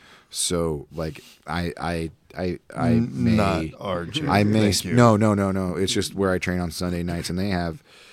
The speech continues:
Speaker 1: you know, the whole room is just guys foaming at the mouth, ready to kill you. And, you know, some of them are really, really high level, and some of them are just feral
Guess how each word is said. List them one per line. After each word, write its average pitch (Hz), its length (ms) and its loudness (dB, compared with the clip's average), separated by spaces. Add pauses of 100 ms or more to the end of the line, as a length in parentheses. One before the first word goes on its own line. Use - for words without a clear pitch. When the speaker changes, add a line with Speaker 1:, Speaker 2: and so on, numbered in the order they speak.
(140)
Speaker 1:
you 85 80 -8
know, 82 240 -6 (840)
the 95 100 -2
whole 110 220 6
room 101 260 4
is 82 140 -4
just 85 180 -6
guys 80 240 -4
foaming 80 300 -8
at 71 60 -12
the 76 60 -12
mouth, 73 240 -10
ready 73 180 -10
to 69 80 -14
kill 69 220 -8
you. 64 160 -12 (460)
And, 80 600 -6 (300)
you 82 80 -8
know, 78 160 -4
some 92 240 -2
of 92 60 2
them 92 100 2
are 82 60 -2
really, 87 260 -2
really 90 200 0
high 82 160 0
level, 85 380 -2 (280)
and 69 100 -12
some 85 200 -4
of 85 60 -4
them 82 100 -6
are 80 60 -6
just 78 180 -10
feral 78 520 -6